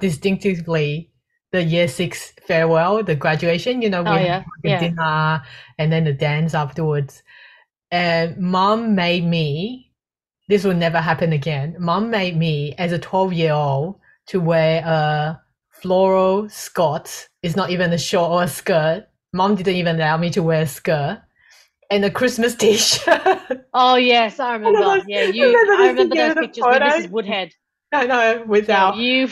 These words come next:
Speaker 2: wore a
Speaker 1: yeah, best
Speaker 2: t-shirt.
Speaker 1: teacher. Yeah, I wore a Christmas t-shirt. And while
Speaker 2: Yeah.
Speaker 1: other girls were wearing, like, very pretty
Speaker 2: Formal,
Speaker 1: dress.
Speaker 2: yeah, I remember, I remember.
Speaker 1: And
Speaker 2: And,
Speaker 1: I
Speaker 2: like,
Speaker 1: was
Speaker 2: showing, showing their, um, arms as well.
Speaker 1: Sleeveless
Speaker 2: Yeah,
Speaker 1: or
Speaker 2: sleeveless
Speaker 1: s-,
Speaker 2: arms,
Speaker 1: the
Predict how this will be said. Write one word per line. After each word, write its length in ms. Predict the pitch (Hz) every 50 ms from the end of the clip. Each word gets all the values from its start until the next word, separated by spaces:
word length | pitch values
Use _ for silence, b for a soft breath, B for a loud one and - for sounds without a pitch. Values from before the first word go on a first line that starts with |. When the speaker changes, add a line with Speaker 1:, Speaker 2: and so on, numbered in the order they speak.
| 190 240
Speaker 2:
wore 340 | 285 254 233 233 233 233 - -
a 80 | 214 214
Speaker 1:
yeah, 140 | 220 202 196 247 233
best 160 | 226 214 214
Speaker 2:
t-shirt. 120 | 240 226 196 226 196 185
Speaker 1:
teacher. 280 | - 202 160 165 190 214
Yeah, 240 | 208 202 190 190 180
I 40 | 190
wore 280 | 196 196 208 214 190
a 80 | 180 185
Christmas 360 | - 226 214 - 226 214 214
t-shirt. 560 | - 202 185 196 175 185 170 160 165 180 - B B B B B B B B B B B -
And 140 | 233 240 233
while 300 | 247 254 247 247 247 240 - - - - -
Speaker 2:
Yeah. 80 | 226
Speaker 1:
other 200 | 247 247 311 330
girls 560 | 254 247 247 208 196 180 175 180 190 208 208 -
were 140 | 214 208
wearing, 460 | 202 196 208 208 202 202 196 196 190 185
like, 260 | 180 175 170 170 170
very 640 | 190 175 175 170 180 202 208 208 202 196 196 202 190
pretty 380 | - - - 214 - 240 -
Speaker 2:
Formal, 160 | 226 220 220
Speaker 1:
dress. 280 | 190 175 165 156 156 160
Speaker 2:
yeah, 220 | 196 180 160 147 - -
I 160 | - 196 202
remember, 400 | 208 190 190 185 185 175 160 151 165 -
I 120 | 180 185 180
remember. 340 | 165 165 165 160 151 151 160 _ _ _ _ _ _ _ _ _ -
Speaker 1:
And 100 | 226 240
Speaker 2:
And, 80 | 240 247
Speaker 1:
I 40 | 247
Speaker 2:
like, 120 | 233 -
Speaker 1:
was 100 | - -
Speaker 2:
showing, 520 | - 262 247 240 247 247 240 240 233 220
showing 400 | 226 - 247 233 226 233 233 226
their, 280 | 196 208 196 190 190 175
um, 440 | 170 170 170 165 170 165 160 165 175 _ _ _ _ _ _ -
arms 420 | 190 180 175 175 170 156 156 -
as 80 | - 240
well. 20 |
Speaker 1:
Sleeveless 800 | 233 240 240 240 226 226 214 202 208 208 208 214 214 214 214 208
Speaker 2:
Yeah, 60 | 190 -
Speaker 1:
or 160 | - 190 185 190
Speaker 2:
sleeveless 300 | 202 196 - 202 185 -
Speaker 1:
s-, 60 | 190 170
Speaker 2:
arms, 180 | 165 165 - -
Speaker 1:
the 60 | 196